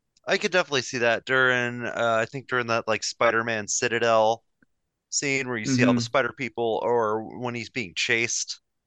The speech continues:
Speaker 2: Yeah.
Speaker 1: And I think, like, i-, it's, like, we all, we read Spider-Man, we all know,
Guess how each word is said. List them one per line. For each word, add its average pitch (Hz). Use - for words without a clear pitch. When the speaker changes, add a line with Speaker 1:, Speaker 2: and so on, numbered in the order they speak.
Speaker 2:
Yeah. -
Speaker 1:
And 110
I 110
think, 117
like, 95
i-, 147
it's, 156
like, 143
we 233
all, 139
we 156
read 107
Spider-Man, 143
we 127
all 101
know, 113